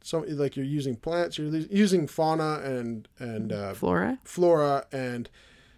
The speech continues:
Speaker 1: uh, you're composting plants that you don't use, and you're, like, so you're constantly
Speaker 2: Mm-hmm.
Speaker 1: using your cards in various ways to
Speaker 2: Yeah.
Speaker 1: I, I don't know how this is gonna work,
Speaker 2: Yeah,
Speaker 1: but
Speaker 2: and it, like, it doesn't have very much in it, but it did say that it, um,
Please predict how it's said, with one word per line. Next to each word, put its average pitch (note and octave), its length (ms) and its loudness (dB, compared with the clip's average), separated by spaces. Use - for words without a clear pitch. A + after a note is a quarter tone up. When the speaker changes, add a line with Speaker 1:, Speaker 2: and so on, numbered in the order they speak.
Speaker 1:
uh, A#2 520 -2
you're D#3 220 -2
composting E3 800 2
plants D3 320 -4
that C3+ 120 -10
you A#2+ 100 -6
don't A2 220 -8
use, E3+ 580 0
and C3 120 0
you're, C3 180 -2
like, C#3+ 160 -4
so D3+ 100 -4
you're C#3 100 -2
constantly C#3+ 540 -4
Speaker 2:
Mm-hmm. G3 160 6
Speaker 1:
using F#3 380 4
your B2+ 100 -2
cards C#3 420 0
in C3 220 -4
various B2+ 420 -4
ways A#2+ 360 -4
to A2 80 -14
Speaker 2:
Yeah. D3 340 2
Speaker 1:
I, F#3 80 2
I - 20 6
don't G3 120 8
know F#3 100 8
how E3+ 120 4
this D#3 160 -2
is C3+ 100 -6
gonna C3+ 160 -4
work, C#3+ 300 0
Speaker 2:
Yeah, G3+ 220 8
Speaker 1:
but - 80 4
Speaker 2:
and F3 100 8
it, D#3 200 8
like, F3+ 140 8
it F#3 120 8
doesn't G3+ 380 8
have F#3 320 4
very E3+ 200 4
much D3+ 200 4
in D#3+ 120 4
it, - 100 -2
but F3+ 140 8
it F3+ 120 2
did G3+ 180 4
say A#3 180 6
that E3+ 320 8
it, D3+ 300 2
um, C3+ 460 2